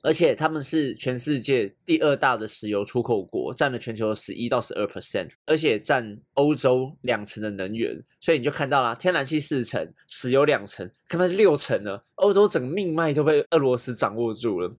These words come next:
能源这一方面真的是非常的严重。刚刚讲到有四成的天然气都是由俄罗斯供应的嘛，你知道第二名是谁吗？挪威，他们只占了十八percent之多，这个差距是非常的大。所以如果大家把天然气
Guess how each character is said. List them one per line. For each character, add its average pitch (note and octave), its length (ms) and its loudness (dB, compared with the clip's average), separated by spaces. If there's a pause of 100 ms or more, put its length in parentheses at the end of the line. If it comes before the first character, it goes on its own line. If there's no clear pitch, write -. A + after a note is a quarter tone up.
(100)
能 D#3 200 0
源 D#3 180 2
这 E3+ 120 4
一 F3 80 6
方 E3 180 0
面 E3+ 160 -2
真 D#3 80 -2
的 D3+ 80 0
是 C#3+ 80 -4
非 C#3+ 240 0
常 C3+ 140 -2
的 A2 80 -4
严 F#2+ 200 -6
重。 G2+ 280 -4 (300)
刚 D#3+ 120 2
刚 E3+ 100 -2
讲 A2+ 220 -2
到 A#2+ 340 2
有 A2 160 2
四 D#3 320 2
成 G#2 240 -2
的 G#2 80 -4
天 C#3 160 -2
然 A#2 160 -2
气 B2 160 -6
都 B2 140 2
是 A#2+ 180 -4
由 G#2 240 2
俄 C#3 100 2
罗 G#2+ 200 0
斯 G#2 440 -6 (300)
供 B2 240 -2
应 G2+ 140 -8
的 D#2+ 80 -12
嘛， D#2 160 -14 (260)
你 A2+ 80 -8
知 A#2 60 2
道 D3+ 80 6
第 D3+ 240 4
二 C#3+ 40 4
名 A2 160 -6
是 A#2+ 60 -4
谁 D#2+ 340 -6
吗？ E2+ 220 -12 (220)
挪 G#2+ 260 0
威， A#2 380 0
他 D3+ 100 -2
们 D#3 100 -2
只 D3 140 -10
占 C3+ 180 0
了 A#2 80 -8
十 - 220 -12
八 A#2 160 0
percent G#2+ 380 -6
之 F#2 120 -12
多， F2+ 360 -2
这 F#3 100 -4
个 D#3 80 0
差 E3 320 0
距 E3 220 -2
是 D3+ 120 -4
非 D3 240 0
常 C3+ 160 -2
的 A2+ 80 -6
大。 G#2 300 -2 (320)
所 G3 160 2
以 - 20 6
如 F#3 120 4
果 F3 120 6
大 D#3+ 160 -2
家 D#3+ 140 0
把 A#2 420 -2
天 D3+ 160 -2
然 A#2+ 200 -2
气 B2 360 -6